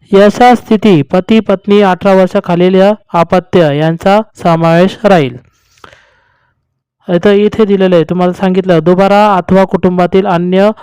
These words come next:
व्यक्तीस गृहोपयोगी, अ, संचाचे वाटप न झाल्याबाबत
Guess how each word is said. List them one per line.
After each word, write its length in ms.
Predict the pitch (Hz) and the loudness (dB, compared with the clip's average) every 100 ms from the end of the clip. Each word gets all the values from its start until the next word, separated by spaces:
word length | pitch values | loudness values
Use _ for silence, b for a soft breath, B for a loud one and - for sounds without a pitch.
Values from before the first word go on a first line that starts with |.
| B B | B B
व्यक्तीस 360 | 175 170 196 175 | -2 0 0 0
गृहोपयोगी, 680 | 175 190 180 185 175 196 214 b b b _ - | 2 2 2 2 2 0 -2 b b b _ -2
अ, 140 | 170 175 | 0 0
संचाचे 400 | 175 180 175 185 | -2 -2 -2 0
वाटप 340 | 175 170 185 185 | 0 0 -2 -2
न 200 | 185 185 | -2 -2
झाल्याबाबत 1300 | 170 170 165 139 - _ _ - 170 175 180 147 | -2 -2 -4 -6 -12 _ _ -4 -2 2 0 0